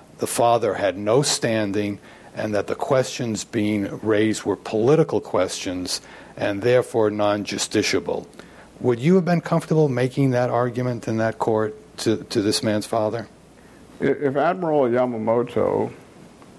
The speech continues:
Speaker 2: who launched the Pearl Harbor attack, were an American dual national, would he be allowed to go into a U S court and get a restraining order that would allow him to keep attacking the United States but not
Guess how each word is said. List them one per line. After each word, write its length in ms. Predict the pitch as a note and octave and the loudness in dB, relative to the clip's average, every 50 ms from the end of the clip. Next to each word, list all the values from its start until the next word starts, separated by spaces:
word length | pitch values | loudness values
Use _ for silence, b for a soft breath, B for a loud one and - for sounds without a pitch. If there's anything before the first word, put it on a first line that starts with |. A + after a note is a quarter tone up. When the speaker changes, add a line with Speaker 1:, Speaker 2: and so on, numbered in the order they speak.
| - - - - - | -20 -20 -20 -20 -20
Speaker 2:
who 640 | - - - C3 A#2+ A#2 A#2 A2+ A2+ A2+ A2+ A2+ A#2+ - - - - - - - - - - - - - G#2+ | -18 -4 0 0 2 2 2 0 0 0 -2 -4 -6 -10 -14 -20 -20 -20 -20 -20 -20 -20 -20 -20 -16 -4 0
launched 420 | G#2+ G#2+ A2+ A2+ A2 - - - | 2 2 2 0 0 -4 -6 0
the 400 | A2 G#2+ G#2+ G#2+ G#2+ A2 G#2+ A2 - - - - - - - - - - | 0 0 2 0 -2 -4 -4 -6 -8 -14 -20 -20 -20 -20 -20 -20 -18 -16
Pearl 260 | - - A#2 A2 G2 | -6 -2 0 0 0
Harbor 240 | A#2 A2 G#2+ G#2+ G#2+ | 0 -2 -2 -2 -4
attack, 440 | G2+ - - - A2 A2 A2 G#2+ - | -6 -6 -4 -2 -2 -2 -2 -2 -2
were 120 | G#2+ G#2 | -2 -2
an 60 | G#2+ G#2 | -2 -2
American 800 | G#2+ A2 A2+ A2+ A2 A2 - G#2+ G2+ G#2 G#2 G2+ G2+ - - A2+ | -2 0 0 0 0 -2 -2 -4 -4 -4 -4 -6 -8 -8 -8 -4
dual 240 | A#2+ A2+ A2 G#2+ | -2 0 0 0
national, 680 | G#2 G#2+ G#2+ A2 A2+ A#2 - - G#2+ G2 - - - - B B B B B B B B B B B - - - - - - - - - - - - - - - - - - - - - | 0 -2 -2 -2 -2 -2 -4 -4 -4 -4 -4 -4 -6 -8 B B B B B B B B B B B -20 -20 -20 -20 -20 -20 -20 -20 -20 -20 -20 -20 -20 -20 -20 -20 -20 -20 -20 -14 -6
would 220 | A#2+ G#2+ G#2 G2+ | -2 -2 -2 0
he 120 | A#2+ A#2+ A#2+ | 2 0 2
be 140 | B2 B2 A2+ | 4 2 2
allowed 340 | G#2+ G#2+ A2 A2 A2+ A2 | 2 2 0 0 0 0
to 80 | - A#2+ | -2 -4
go 240 | G#2+ A2 G#2+ G#2+ G#2+ | -2 0 0 0 0
into 240 | A2 G#2+ - A#2+ G2+ | -2 -2 -2 -2 -2
a 80 | G#2 | 0
U 220 | G#2+ A2 G#2+ A2 A2 | 0 0 0 0 0
S 100 | G#2+ - | -2 -4
court 400 | - - G#2 G2 G#2+ A#2+ B2+ - | -4 -2 0 0 0 -2 -4 -6
and 160 | - A2 G#2+ | -10 -4 -4
get 100 | A2 G#2 | -2 -2
a 60 | A2+ | -2
restraining 560 | G#2+ G#2 G#2+ - - G#2+ G2+ G#2 A2 A2 A2 | -4 -4 -6 -4 -4 -4 -2 -2 -4 -2 0
order 380 | G#2 G#2+ A2+ A#2 B2 B2+ B2+ - - B B B B B B B B B B B B - - - - - - - - | 2 2 2 2 0 -2 -2 -4 -8 B B B B B B B B B B B B -20 -20 -20 -20 -20 -14 -4 -2
that 100 | A2 G#2 | 0 0
would 120 | G2+ G#2 | 0 2
allow 280 | G2 G#2 A2 A2+ A2+ A2 | 2 2 2 2 2 0
him 260 | - A2+ B2 A#2+ A#2 | 0 0 0 0 0
to 80 | A2+ | -2
keep 240 | - - - A2 - | -4 -2 -2 -2 -2
attacking 380 | - - A#2 G2+ G#2+ G#2+ - G#2+ | -2 -4 -4 -4 -4 -4 -6 -4
the 80 | G#2 | -4
United 300 | G#2 G2 G#2 G#2+ G#2+ G#2+ | -2 -2 0 -2 -2 -4
States 320 | - - F#2+ G#2 G#2+ - - - | -4 -2 0 0 0 -2 -4 -4
but 140 | - F#2 | -4 -4
not 320 | - - F#2+ G2 G2+ G#2 | -2 -2 -2 0 0 -2